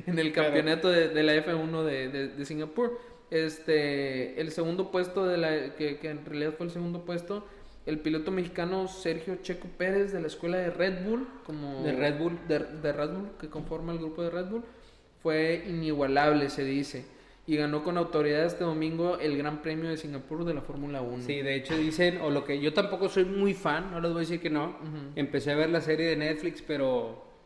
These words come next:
Speaker 2: no me ganché tanto. Este, pero sí dicen todos los comentaristas o las páginas oficiales de la Fórmula uno
Speaker 1: Ujú.
Speaker 2: dicen que ha sido la mejor carrera de Checo. O sea, ya para que, o sea, la mejor carrera y la, y la, o sea,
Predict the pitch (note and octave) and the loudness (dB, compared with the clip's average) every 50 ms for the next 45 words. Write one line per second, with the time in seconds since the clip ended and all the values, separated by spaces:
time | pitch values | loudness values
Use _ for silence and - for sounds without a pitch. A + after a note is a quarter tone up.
0 | - - - _ - - D3 D3 D#3 E3 D#3 D#3 C#3+ D3+ - D#3 D3+ - D3+ D3 | -20 -20 -20 _ -12 -6 -2 2 2 4 4 4 2 2 0 -2 2 2 2 2
1 | D#3+ D#3 F#3 F3+ F3+ - - - - - - - - - - - - D#3 D3+ D3 | 2 0 0 -2 -2 -6 -14 -18 -20 -20 -20 -20 -20 -20 -16 -2 4 6 6 6
2 | D3+ D3+ - D3+ D3+ - D3+ C#3+ C#3 C#3+ C#3 C#3 - - F3+ F3 E3+ F#3 F3 F3+ | 4 2 -2 -4 0 2 2 2 2 2 0 -2 -2 -4 -4 -2 -2 -4 -2 -2
3 | G#3+ F3 E3+ - F3 F#3 G3 G3+ F#3+ - F#3+ F3 E3+ E3 E3 D3+ D3+ D#3+ D#3 - | -4 -2 2 4 4 6 6 4 4 2 0 0 0 0 2 0 0 0 0 -2
4 | F#3 F3 F3+ D#3 C#3 C3+ B2+ - - - D3+ D#3 - F#3+ F#3+ F#3+ F3+ F#3 E3 D3 | -2 0 0 0 0 0 -4 -4 0 0 0 2 0 -2 -2 -2 -4 -4 -6 -6
5 | D3 D3 - D3 C#3+ D#3 E3 E3 D#3+ D3+ C#3 C3+ - - D3+ D#3 D#3+ D#3 D#3 D3+ | -6 -4 -4 -2 0 0 2 2 2 2 2 0 -2 -2 -2 -2 0 0 2 2
6 | D#3 E3+ F3 F3 F3 - - D#3 C#3 C#3+ C3 C3+ D#3+ D#3 F3+ F#3 F3 F3+ E3 D#3+ | 2 0 -2 -4 -6 -10 -10 -10 -8 -8 -2 -2 -2 2 2 2 2 4 2 2
7 | D#3 D#3+ F3+ F3 E3+ E3 D3 D3+ C#3 - D#3+ D#3 - - F#3 D#3+ D#3+ D3+ D3 C#3+ | 2 2 0 0 0 0 -2 -2 0 0 0 -2 0 -4 -4 -2 -2 -2 0 -2
8 | C#3 C#3 - D3 D3 - - - - - - - - - - - - - - - | -2 -4 -6 -8 -8 -8 -10 -14 -16 -16 -16 -14 -14 -14 -14 -14 -16 -18 -18 -12
9 | - E3 - D3+ D3 C3+ C#3 C#3+ D3 F3 F3 F#3 F3 F3 E3+ D#3 C#3+ D#3+ D#3 D3 | -10 -6 -2 0 2 4 4 4 4 6 4 4 6 6 6 6 6 6 2 4
10 | D#3 D3+ C#3+ C#3+ C#3+ C#3 - D3 D3+ D3+ - F#3 F3 F3+ F3+ F#3 F#3 F3+ E3 D3 | 4 4 4 4 2 2 0 0 -2 0 0 0 2 4 4 6 6 6 4 2
11 | - D#3 D3+ D3 D3+ D3 C#3+ C#3+ D3 C3+ C#3 | 0 -2 -2 0 2 0 2 2 0 0 0